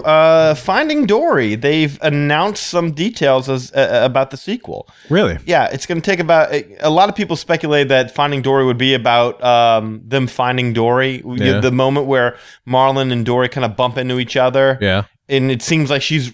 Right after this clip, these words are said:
Speaker 1: she's racing away from something. So a lot of people have speculated that Finding Dory would be kind of a prequel, and that would be the end of the movie when she bumps into Marlin.
Speaker 2: Right.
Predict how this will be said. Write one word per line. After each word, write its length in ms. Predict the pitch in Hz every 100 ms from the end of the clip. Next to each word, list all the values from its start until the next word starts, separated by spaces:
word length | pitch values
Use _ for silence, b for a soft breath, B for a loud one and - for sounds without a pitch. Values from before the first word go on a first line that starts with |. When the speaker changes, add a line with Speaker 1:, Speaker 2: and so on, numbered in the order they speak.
| -
Speaker 1:
she's 300 | - 143 123
racing 460 | 127 151 147 147
away 240 | 139 131 135
from 180 | 135
something. 520 | 131 135 127 143 139 127
So 120 | 147
a 40 |
lot 100 | 165
of 80 | 180
people 180 | 180 151
have 80 | -
speculated 640 | 160 156 139 131 127 B B B -
that 160 | 139
Finding 300 | 139 143 147
Dory 240 | 135 139 131
would 140 | 117
be 100 | 123
kind 160 | 143 127
of 80 |
a 60 | 110
prequel, 580 | - 160 170 113 101 123
and 120 | 131
that 100 | 139
would 100 | 131
be 120 | 127
the 120 | 120 120
end 120 | 113
of 80 | 107
the 40 |
movie 280 | 123 131 107
when 160 | 107
she 140 | 107 107
bumps 300 | 104 104 -
into 140 | 101
Marlin. 400 | 104 135 113 82
Speaker 2:
Right. 300 | 98 101 90